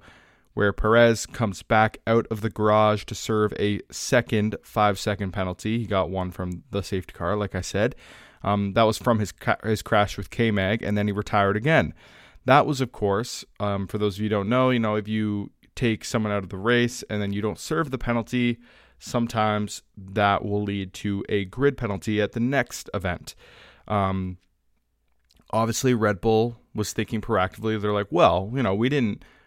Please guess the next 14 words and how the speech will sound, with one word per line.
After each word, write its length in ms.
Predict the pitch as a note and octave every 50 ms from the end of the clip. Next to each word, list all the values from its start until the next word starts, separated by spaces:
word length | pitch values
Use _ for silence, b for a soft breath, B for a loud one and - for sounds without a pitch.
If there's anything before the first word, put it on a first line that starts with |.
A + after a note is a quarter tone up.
| b b b
retire 460 | A2 A2 - - - A2+ A2 A2 A2
the 120 | G2+ G#2+ -
car 360 | - - G#2+ G#2 G#2 G#2 G#2
because 320 | G2+ F#2+ - - G#2 F#2
it 80 | G2+ F2+
was, 240 | F#2+ F#2 E2+ - - _ _ _ _
you 120 | - A2
know, 180 | F#2+ F2+ E2 F2+
dangerous 560 | F2+ - A#2+ A2+ A#2 A#2 G#2+ A2 G#2+ G2+ -
or 100 | A2 F#2
undrivable. 720 | C2+ G2+ G#2 F#2+ G#2 G2+ G#2 A2 G2+ F2 F#2+ G2 G2 G2+
It 40 | G2+
was 160 | G2 F#2+ F2+
just, 340 | - G#2+ G2 F#2+ - - -